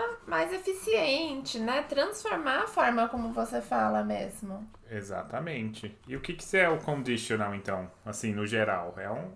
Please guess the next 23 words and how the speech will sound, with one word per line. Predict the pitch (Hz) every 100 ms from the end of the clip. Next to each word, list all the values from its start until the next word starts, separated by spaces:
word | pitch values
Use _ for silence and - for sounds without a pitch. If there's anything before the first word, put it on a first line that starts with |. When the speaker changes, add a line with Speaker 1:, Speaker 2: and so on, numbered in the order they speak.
| -
Speaker 2:
uma | 214 226
Speaker 1:
São | 226
Speaker 2:
condição, | 180 220 - 190
né? | 147 139 175
Speaker 1:
isso, | - -
Speaker 2:
Condições. | 165 170 - - 254
Speaker 1:
exato. | 208 214 247 - -
Speaker 2:
É | 110 120
o | 147 180
famoso | - 170 160 170 196
se, | 190 - 135 120
né? | 117
Se | 120 - 156 180 180 165 131 127
acontecer | 117 123 131 131 135 135
isso, | 175 220 214 226 220 220 220 - - - - - -
né? | 127 135 175 -
Vai | 110 107 117 131 127 - - - -
ter | - 120
uma | 120
consequência, | 117 123 139 131 110 92 -
vamos | 92 95 92
dizer |
assim. | 90 -